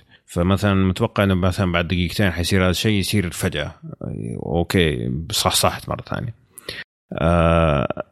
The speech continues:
الشيء الثاني إنه ما حسيت إنه في أحد أهمل. يعني أوكي، كل واحد فيهم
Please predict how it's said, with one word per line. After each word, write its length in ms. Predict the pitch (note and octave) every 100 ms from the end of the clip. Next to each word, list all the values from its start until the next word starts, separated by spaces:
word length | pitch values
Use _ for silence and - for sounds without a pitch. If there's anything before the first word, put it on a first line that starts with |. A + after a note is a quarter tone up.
| - - - - - - -
الشيء 540 | - - C#3+ D#3+ D3+
الثاني 920 | C#3+ - - D3 D3+ D3 D#3 C#3+ - -
إنه 680 | G2 G#2+ G#2+ G#2+ G#2+ G2+ - - _
ما 180 | F2 C3+
حسيت 800 | C3+ C3+ - - C#3 C#3+ C#3 - - -
إنه 300 | G2 G2+ G2
في 340 | - A2 D#2+
أحد 320 | A2 A2+ A2+ - - -
أهمل. 360 | - D#2 D#2 - - _ -
يعني 220 | D2 D#2+
أوكي، 300 | F2 F#2+ G2
كل 240 | F#2 - A2+
واحد 300 | A2+ G2+ F#2
فيهم 400 | A2+ A2+ A#2